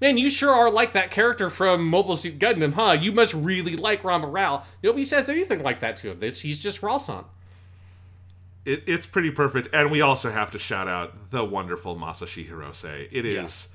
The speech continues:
Speaker 2: a magnificent performance, 'cause it's such a great turn in that it sounds like Ramba Ral. Like, I recognized it when
Speaker 1: Uh-huh.
Speaker 2: he started talking. Like, did they get the, I mean, he sounds much older 'cause he was when he recorded this, and I think that is part of why it works also, is he leans into the age a little bit.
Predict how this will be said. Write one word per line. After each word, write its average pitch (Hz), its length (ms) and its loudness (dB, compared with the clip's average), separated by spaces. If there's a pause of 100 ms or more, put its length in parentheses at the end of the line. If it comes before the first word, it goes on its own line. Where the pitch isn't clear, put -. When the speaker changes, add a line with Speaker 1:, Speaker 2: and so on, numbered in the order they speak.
(420)
Speaker 2:
a 139 100 4
magnificent 143 760 0
performance, 101 520 -6
'cause 180 160 -2
it's 240 160 -2
such - 320 4
a 165 80 6
great 127 320 2
turn 117 300 -4
in 107 120 -6
that 104 220 -2 (440)
it 208 180 2
sounds 240 420 0
like 214 140 2
Ramba 190 260 4
Ral. 131 160 6
Like, 95 120 0
I 139 100 4
recognized 160 580 2
it - 20 2
when 123 40 0
Speaker 1:
Uh-huh. 113 60 0
Speaker 2:
he 131 60 -2
started 151 200 -2
talking. 143 120 -2
Like, 113 160 -6
did 143 220 -2
they 185 180 6
get 139 440 -2
the, 135 220 2
I 165 60 4
mean, 170 120 -2
he 180 100 -2
sounds 147 300 2
much 127 300 2
older 113 320 -2
'cause 117 200 -8
he 107 80 -8
was 101 380 -2
when 135 100 -4
he 131 80 -6
recorded 143 400 -2
this, 156 240 -4 (260)
and 131 100 6
I 131 80 6
think 139 200 -2
that 123 120 2
is 117 120 0
part 120 180 2
of 107 100 0
why 104 120 4
it 95 80 -4
works 101 180 -6
also, 110 180 -4
is 98 80 -8
he 113 100 -6
leans 104 320 -8
into 101 140 -8
the 85 160 -6
age 95 280 -6
a 117 40 -6
little 120 200 -4
bit. 139 300 -2